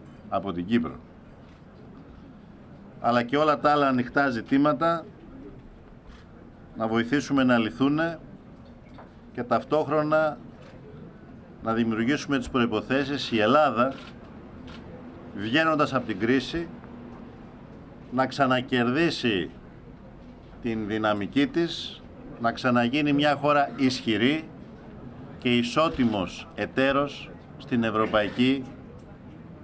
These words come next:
κοινότητα. Θέλω λοιπόν θερμά να σας ευχαριστήσω, να σας συγχαρώ για τις προσπάθειές σας, να επαναλάβω ότι για μας είσαστε ο πιο σημαντικός πρεσβευτής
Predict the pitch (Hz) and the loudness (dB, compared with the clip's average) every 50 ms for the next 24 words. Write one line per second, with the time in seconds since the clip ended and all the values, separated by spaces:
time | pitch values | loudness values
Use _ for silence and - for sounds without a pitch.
0 | - - - - 107 110 117 - - - - - - - - - - - - - | -18 -12 -6 -2 2 2 2 2 2 -2 -6 -8 -10 -12 -14 -14 -16 -16 -16 -16
1 | - - - - - - - - - - - - - - - - - - - - | -16 -16 -16 -16 -16 -16 -16 -16 -16 -16 -16 -16 -18 -18 -18 -18 -18 -18 -18 -16
2 | - - - - - - - 151 156 165 165 156 151 143 - 151 160 160 156 139 | -16 -16 -16 -16 -14 -8 -2 2 2 4 4 4 2 2 2 2 2 2 0 -2
3 | 123 - 139 135 131 139 160 165 156 147 139 120 - 117 117 - 113 107 101 - | -2 0 2 4 4 6 6 6 6 4 2 2 0 -4 0 2 0 0 0 2
4 | - 123 120 120 - 151 165 175 - - - - - - - - - - - - | 2 2 2 2 0 -4 -4 -4 -8 -12 -14 -16 -16 -16 -16 -16 -16 -16 -16 -18
5 | - - - - - - - - - 120 123 123 123 135 127 - 127 123 117 127 | -18 -18 -18 -18 -18 -18 -18 -10 -2 0 0 2 4 2 2 2 2 0 2 4
6 | 127 127 135 151 156 156 139 135 123 120 117 - - - - - - - - - | 4 6 6 6 4 4 2 2 2 2 0 -2 -2 -6 -8 -8 -10 -12 -16 -16
7 | - - - - - - - - - - - - - - - - - - - - | -16 -18 -18 -18 -20 -20 -20 -20 -20 -20 -20 -20 -20 -20 -20 -20 -20 -20 -20 -20
8 | - - - - 113 117 117 - - 139 135 - - 120 120 127 131 127 - 147 | -20 -16 -6 -2 0 0 0 2 2 2 2 2 2 2 2 2 2 0 2 0
9 | 160 170 160 - - - - - - - - - - - - - - - - - | 0 0 -2 -8 -14 -16 -18 -18 -20 -20 -20 -20 -20 -20 -20 -20 -20 -20 -20 -20
10 | - - - - - 117 117 117 117 123 127 123 120 123 127 143 156 160 147 139 | -20 -20 -18 -8 0 0 0 2 4 2 4 4 4 4 4 4 4 4 4 2
11 | 139 127 120 120 113 120 120 123 135 147 143 131 - 139 123 131 131 127 - 127 | -2 0 0 2 2 4 4 4 4 4 2 2 -2 -2 -2 -2 -2 -2 -2 -6
12 | 120 - - 143 127 - 131 127 123 113 107 - - 131 135 127 - - - 120 | -4 -2 -2 -4 -4 -2 -2 -2 -2 -2 -2 -4 -2 -2 -2 -2 -4 -4 -4 -4
13 | 107 101 104 104 - - 127 131 151 156 - - - - - | -2 -2 -2 -4 -4 -2 -2 -2 -2 -2 -6 -12 -16 -18 -18